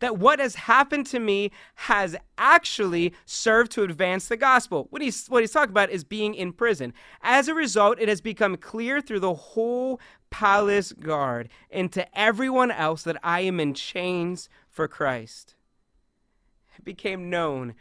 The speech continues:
to everyone why he was in chains for Jesus. You see, what happened was he was in prison, like, kinda like a house prison. And so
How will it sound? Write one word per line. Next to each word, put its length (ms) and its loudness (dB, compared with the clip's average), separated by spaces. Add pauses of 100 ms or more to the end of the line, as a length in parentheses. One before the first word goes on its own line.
(200)
to 120 -12 (140)
everyone 800 -6 (240)
why 460 -4
he 200 -10
was 180 -10
in 120 -10
chains 500 -16
for 120 -18
Jesus. 260 -14
You 80 -12
see, 180 -8
what 180 -6
happened 340 -6 (220)
was 200 -6
he 400 -4 (160)
was 260 -2
in 260 -4
prison, 440 -4
like, 280 -6 (100)
kinda 160 -6
like 120 -8
a 40 -14
house 300 -2
prison. 400 -6 (200)
And 80 -10
so 80 0